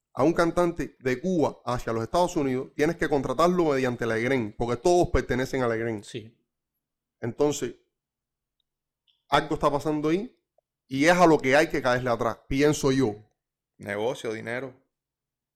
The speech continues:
Speaker 1: Pienso
Speaker 3: Ahí
Speaker 1: yo.
Speaker 3: está ganando dinero todo el mundo.
Speaker 2: Claro. Eh,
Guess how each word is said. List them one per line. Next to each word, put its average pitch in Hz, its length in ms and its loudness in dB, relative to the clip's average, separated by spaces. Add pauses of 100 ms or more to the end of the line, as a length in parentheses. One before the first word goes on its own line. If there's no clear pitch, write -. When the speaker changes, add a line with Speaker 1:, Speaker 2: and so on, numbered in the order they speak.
(260)
Speaker 1:
Pienso 131 360 -2
Speaker 3:
Ahí 127 80 0
Speaker 1:
yo. 127 60 0
Speaker 3:
está 117 120 -4
ganando 120 260 -10
dinero 120 180 -12
todo 117 120 -12
el 113 60 -16
mundo. 117 380 -18 (200)
Speaker 2:
Claro. 110 320 -14 (680)
Eh, 139 640 -4